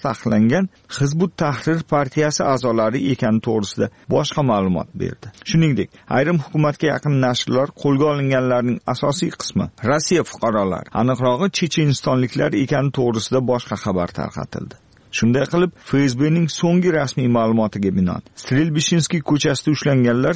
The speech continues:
Chechenistondan kelgan Rossiya fuqarolari ekani, ulardan ikkitasi Moskvadagi transportlardan birida portlash uyushtirish uchun shaharga kelganini gapirgan. Kommersant gumonlanuvchi chechenlardan ammiak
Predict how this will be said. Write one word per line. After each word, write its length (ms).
Chechenistondan 880
kelgan 320
Rossiya 440
fuqarolari 640
ekani, 300
ulardan 500
ikkitasi 480
Moskvadagi 580
transportlardan 840
birida 260
portlash 480
uyushtirish 640
uchun 280
shaharga 520
kelganini 540
gapirgan. 440
Kommersant 500
gumonlanuvchi 720
chechenlardan 720
ammiak 280